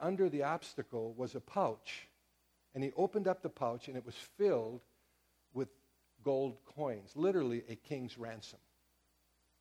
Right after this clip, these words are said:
And there was a note from the king. "Whoever removes the obstacles, you can keep all of this gold and be blessed." You see,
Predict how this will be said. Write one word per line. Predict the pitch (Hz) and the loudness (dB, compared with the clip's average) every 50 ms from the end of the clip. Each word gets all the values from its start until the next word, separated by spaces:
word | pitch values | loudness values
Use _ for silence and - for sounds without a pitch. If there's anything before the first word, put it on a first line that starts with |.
| _ _ _ _ _ _ _ _ _ _ - | _ _ _ _ _ _ _ _ _ _ -2
And | 135 143 | 4 6
there | 180 180 | 6 8
was | 196 180 180 | 6 6 4
a | 190 | 4
note | 180 180 208 214 180 - - - - - _ _ _ _ _ _ - | 4 4 6 4 4 2 -2 -10 -20 -20 _ _ _ _ _ _ 0
from | 160 139 139 | 0 2 2
the | 135 139 | 0 -2
king. | - - 160 135 107 92 - _ _ _ _ _ _ _ _ _ _ _ _ _ _ _ _ _ _ - - | 0 0 0 0 -2 -4 -10 _ _ _ _ _ _ _ _ _ _ _ _ _ _ _ _ _ _ -6 -2
"Whoever | 147 143 147 170 202 214 202 226 226 220 208 - - _ _ _ _ _ _ _ _ | 0 4 6 6 4 4 4 2 2 0 0 -4 -8 _ _ _ _ _ _ _ _
removes | 131 135 135 127 131 156 180 190 190 175 143 | -2 0 2 4 6 6 6 6 4 2 0
the | - 160 156 | 2 2 2
obstacles, | 143 135 139 - - - - 123 - - 90 - _ - - - - _ _ _ _ _ _ _ _ _ _ _ _ _ _ _ _ _ _ _ _ _ _ _ _ _ _ _ _ _ _ _ _ _ | 2 2 0 -4 -6 -8 -10 -10 -10 -12 -16 -18 _ -20 -20 -20 -20 _ _ _ _ _ _ _ _ _ _ _ _ _ _ _ _ _ _ _ _ _ _ _ _ _ _ _ _ _ _ _ _ _
you | - 131 120 | -12 -12 -8
can | - 120 107 | -8 -8 -10
keep | - - 175 151 - - - _ | -4 0 0 0 0 0 -2 _
all | 123 135 147 151 156 160 160 156 156 151 - _ - | 4 4 4 4 4 2 2 0 -2 -4 -8 _ -10
of | 110 101 | -8 -6
this | 131 127 - - - 113 | -6 -8 -8 -10 -10 -6
gold | 123 123 120 113 104 92 90 92 92 _ _ _ - | -4 -2 -2 -2 -4 -6 -12 -18 -20 _ _ _ -14
and | 113 107 95 | -14 -12 -10
be | - 107 95 | -10 -10 -10
blessed." | 87 101 98 90 - - - - - - - _ _ _ _ _ _ _ _ _ _ _ _ _ _ _ _ _ _ _ _ _ _ _ | -8 -8 -8 -8 -8 -10 -14 -18 -20 -20 -20 _ _ _ _ _ _ _ _ _ _ _ _ _ _ _ _ _ _ _ _ _ _ _
You | 135 | -12
see, | - - 185 165 156 151 | 0 4 6 6 6 6